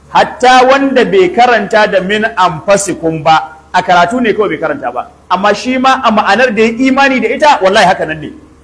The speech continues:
Dan yanzu akwai mutum ɗaya a duniyar mus-, musulunci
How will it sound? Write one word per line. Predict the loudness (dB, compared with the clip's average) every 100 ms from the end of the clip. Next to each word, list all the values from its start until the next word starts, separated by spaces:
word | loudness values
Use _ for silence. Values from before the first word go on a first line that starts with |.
| _
Dan | -4 -2
yanzu | -2 0
akwai | 0 0 0
mutum | -2 -4 -6 -2
ɗaya | 0 0 -2 -20 -20 _ _ -4
a | -2
duniyar | 0 -2 0 2 2 0
mus-, | -4 -6 -6
musulunci | -4 -2 0 0 0 -4